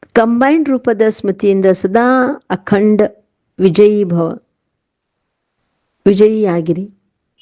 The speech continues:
ಒಂದು ವೇಳೆ ನಡೆಯುತ್ತಾ ನಡೆಯುತ್ತಾ ಯಾವಾಗಲಾದರೂ ಅಸಫಲತೆ ಅಥವಾ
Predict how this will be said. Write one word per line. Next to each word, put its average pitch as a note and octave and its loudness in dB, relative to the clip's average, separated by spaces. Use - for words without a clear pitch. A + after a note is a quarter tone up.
ಒಂದು B3+ 2
ವೇಳೆ C4+ 4
ನಡೆಯುತ್ತಾ B3 0
ನಡೆಯುತ್ತಾ G#3+ 2
ಯಾವಾಗಲಾದರೂ G#3 2
ಅಸಫಲತೆ G#3 0
ಅಥವಾ F#3 0